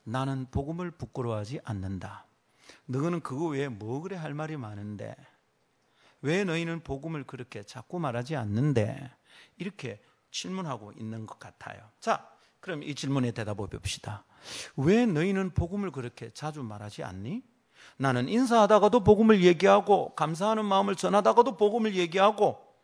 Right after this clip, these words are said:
너희에게 가고 싶다 이 마음을 표현하다가도 복음을 얘기하는데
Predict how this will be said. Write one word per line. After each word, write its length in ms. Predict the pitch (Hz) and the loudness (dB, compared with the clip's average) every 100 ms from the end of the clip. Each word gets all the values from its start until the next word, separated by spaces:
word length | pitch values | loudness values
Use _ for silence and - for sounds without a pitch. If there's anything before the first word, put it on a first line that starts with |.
| _ - - | _ -20 -14
너희에게 520 | 143 170 226 220 190 185 | -2 2 4 4 2 -2
가고 260 | 151 156 | -4 -6
싶다 720 | 202 233 _ 220 214 202 - - | -6 -6 _ 0 2 2 -2 -2
이 80 | 220 | 6
마음을 320 | 233 214 208 | 6 6 2
표현하다가도 840 | 240 240 247 226 233 226 269 214 | 0 4 6 8 6 6 2 2
복음을 380 | 240 233 233 165 | 4 8 6 6
얘기하는데 680 | 135 127 151 190 175 139 | 0 2 2 2 -2 -4